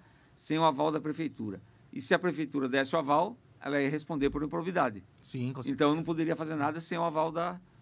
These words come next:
Speaker 1: da promotora. Aí ela falou, "Mas, prefeito, o que que nós vamos fazer?" Falei, "Simples, vamos fazer uma busca ativa, ver quantas pessoas precisam, fazemos uma lei específica, mandamos pra Câmara, a Câmara aprova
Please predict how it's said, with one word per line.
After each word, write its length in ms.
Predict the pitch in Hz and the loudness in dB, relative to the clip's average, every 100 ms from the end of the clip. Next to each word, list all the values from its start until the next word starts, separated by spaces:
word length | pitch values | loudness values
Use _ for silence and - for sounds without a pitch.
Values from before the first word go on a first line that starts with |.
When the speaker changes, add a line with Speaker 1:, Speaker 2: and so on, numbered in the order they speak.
| - | -12
Speaker 1:
da 140 | - 131 | -6 -2
promotora. 520 | 147 160 - 110 107 | -2 -2 -4 -8 -6
Aí 60 | |
ela 120 | 139 127 | -6 -6
falou, 180 | 165 | -6
"Mas, 240 | 156 180 - | -4 -4 -6
prefeito, 500 | 185 175 190 123 127 | -8 -4 -4 -4 -10
o 20 | |
que 100 | 139 | -12
que 80 | 190 | -8
nós 140 | 196 160 | -6 -8
vamos 140 | 156 | -6
fazer?" 320 | 143 110 95 - - - - - - | -6 -6 -8 -12 -20 -20 -20 -20 -4
Falei, 140 | 165 | -2
"Simples, 380 | - 220 208 139 | 0 -2 -2 -2
vamos 120 | 135 | -2
fazer 160 | 131 123 | -2 -2
uma 80 | 127 | -2
busca 300 | 120 123 139 | -2 -4 -4
ativa, 420 | - 175 202 202 - - - - | -4 -6 -6 -8 -12 -20 -20 -6
ver 140 | 127 | -6
quantas 280 | 123 156 - | 0 -2 -2
pessoas 400 | - 120 139 120 | -4 -4 -4 -4
precisam, 580 | - 135 - 175 190 196 - - - - - | -2 -2 -4 -4 -4 -6 -12 -20 -20 -20 -4
fazemos 360 | 139 127 139 127 | -2 0 -2 0
uma 140 | 139 | 0
lei 140 | 127 127 | 2 0
específica, 560 | 120 143 - 175 175 | -2 -6 -6 -8 -6
mandamos 400 | 151 127 127 113 | -4 -4 -4 -6
pra 160 | - 135 | -6 -4
Câmara, 460 | - 160 180 180 - - - - - | -4 -4 -6 -10 -16 -20 -20 -20 -4
a 140 | 127 | -2
Câmara 340 | 120 139 143 | 2 2 4
aprova 500 | 147 170 170 180 196 | 4 4 2 2 -6